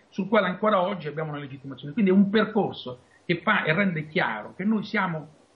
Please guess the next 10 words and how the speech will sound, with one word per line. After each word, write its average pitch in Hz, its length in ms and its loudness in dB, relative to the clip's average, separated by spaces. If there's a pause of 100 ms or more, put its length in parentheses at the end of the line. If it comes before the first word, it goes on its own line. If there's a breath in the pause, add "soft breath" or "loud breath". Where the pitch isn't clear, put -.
fuori 254 460 2
dalla 180 300 0
cultura 196 500 -4
partitocratica 160 960 -4
di 156 260 -6
regime 170 560 -2
e 143 180 -4
di, 156 240 -2 (260 soft breath)
eh, 123 760 0
diciamo, 135 420 -2